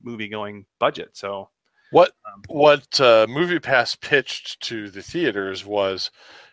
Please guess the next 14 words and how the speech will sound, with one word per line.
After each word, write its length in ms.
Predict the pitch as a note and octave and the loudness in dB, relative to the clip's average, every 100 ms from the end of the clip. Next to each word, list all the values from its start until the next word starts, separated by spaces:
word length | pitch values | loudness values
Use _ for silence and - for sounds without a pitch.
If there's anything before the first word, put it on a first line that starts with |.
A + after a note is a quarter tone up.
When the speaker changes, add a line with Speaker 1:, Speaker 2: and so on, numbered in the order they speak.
| _ | _
Speaker 2:
"Hey, 460 | - D#3+ C#3 G#2+ F#2 - | 0 4 4 2 -2 -2
we're 220 | C3+ C#3 | 2 2
gonna 140 | C#3+ | 0
f-, 240 | A#2+ - - | -4 -8 -18
you, 180 | - C3+ - B2+ | -16 -14 -12 -12
if 160 | - | -12
you 80 | B2 | -2
give 160 | D#3 D#3 | 2 4
us 160 | A#2 | 2
this 240 | C3 A#2 A2 | 0 -2 -2
deal 460 | C3+ C3+ A2 G#2+ | 0 2 4 2
and, 260 | G#2 G#2+ G#2+ | -2 -6 -8
you 80 | G#2+ | -6
know, 240 | G2+ | -6